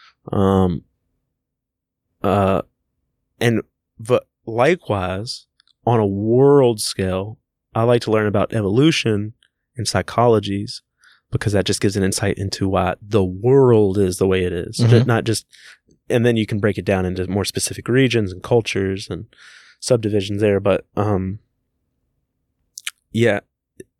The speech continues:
Speaker 1: Yeah, I'm interested in psychology, but more of an evolutionary perspective.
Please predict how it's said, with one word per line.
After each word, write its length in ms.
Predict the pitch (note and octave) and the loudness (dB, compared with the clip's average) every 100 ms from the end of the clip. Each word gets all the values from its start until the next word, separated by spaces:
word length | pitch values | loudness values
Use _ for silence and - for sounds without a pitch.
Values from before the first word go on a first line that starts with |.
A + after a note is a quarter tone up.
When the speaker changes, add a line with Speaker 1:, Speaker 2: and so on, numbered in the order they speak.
| _ _ _ _ _ _ _ - | _ _ _ _ _ _ _ -6
Speaker 1:
Yeah, 320 | C#3 A#2+ G2 | 0 0 0
I'm 140 | - D#3 | 0 2
interested 280 | E3 D3 | 2 2
in 60 | C3+ | 0
psychology, 480 | A#2 G2+ G2 F#2+ G2 | 0 -2 -4 -6 -6
but 140 | B2+ | 0
more 120 | D#3 | 4
of 60 | D#3 | 4
an 80 | B2 | 4
evolutionary 720 | G#2 A2 G#2 - G2+ G2 G2 | 2 2 0 2 -2 0 -2
perspective. 640 | - - - F2 - - | -4 -4 -4 -6 -4 -4